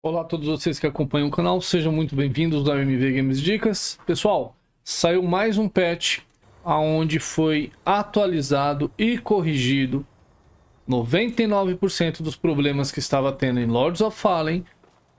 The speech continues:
no Xbox Series X. O jogo estava, como vocês viram no vídeo anterior, injogável, texturas horríveis, quedas de F P S muito grande,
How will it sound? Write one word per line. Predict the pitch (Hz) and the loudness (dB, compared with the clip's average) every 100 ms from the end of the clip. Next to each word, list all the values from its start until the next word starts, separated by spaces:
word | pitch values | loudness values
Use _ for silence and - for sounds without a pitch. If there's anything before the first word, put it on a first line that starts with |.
| - | -6
no | 151 160 160 | -2 0 -2
Xbox | - 139 139 143 - - - | -2 0 0 -2 -8 -16 -12
Series | - - 147 139 143 - - _ - | -4 0 0 0 -2 -6 -16 _ -2
X. | 185 - - - - _ - - - - _ _ - | -2 -4 -12 -12 -16 _ -20 -18 -20 -20 _ _ -2
O | 160 | 0
jogo | 147 240 214 | 2 2 0
estava, | - 202 185 175 | 0 2 2 0
como | 175 185 165 | 0 0 2
vocês | 170 180 147 | 0 0 2
viram | 165 165 | 2 0
no | 156 | 0
vídeo | 156 143 151 | 0 0 0
anterior, | 147 147 151 170 - - | 0 0 2 0 -4 -4
injogável, | 233 262 220 202 147 135 139 139 147 143 - | 0 2 2 0 2 0 0 0 -2 -4 0
texturas | 170 - - 180 165 165 156 - - | 0 0 -2 0 0 0 -2 -4 0
horríveis, | 240 135 156 160 143 156 - - - | 2 2 0 0 0 0 -2 -6 -2
quedas | 185 208 196 170 | 0 2 0 0
de | 160 | 0
F | 170 - | 0 -2
P | - | -2
S | 156 143 143 147 | 0 0 -2 -2
muito | 139 143 175 269 - 220 | 0 2 2 0 0 0
grande, | 165 151 151 151 | 0 0 0 -2